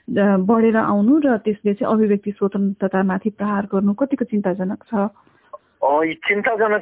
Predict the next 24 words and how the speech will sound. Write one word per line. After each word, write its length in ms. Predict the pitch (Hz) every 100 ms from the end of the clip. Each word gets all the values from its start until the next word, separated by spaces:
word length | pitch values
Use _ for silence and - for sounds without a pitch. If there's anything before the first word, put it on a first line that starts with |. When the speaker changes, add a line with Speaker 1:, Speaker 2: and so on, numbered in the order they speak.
| 214
Speaker 2:
चाहिँ 160 | 185
छ। 160 | 185 -
अहिले 720 | 139 151 139 - 370 381 392
कम 400 | - - 175 170
देखिए 420 | 147 - - -
पनि 560 | - 107 82 78 101 156 - _ _ _ -
कस्तो 220 | 247 160
हुन्छ 180 | 151 131
भने 400 | 127 104 107 135 131 _
बीज 880 | _ - 165 185 196 196 156 156 151
हो 220 | 104 92
नि 120 | 143 185
त, 100 | -
यो 160 | 90 80
त 100 | - 139 - - -
बीज 220 | - 180 160 156
त 0 |
थोरै 380 | - 135 165
हुन्छ, 320 | 202 175 170 170 156 - _ _ _ -
बिस 280 | 156 - 131
बीज 340 | 156 147 139
पनि 260 | - 95 90
थोरै 360 | - 185 214
हुन्छ, 300 | 185 165 -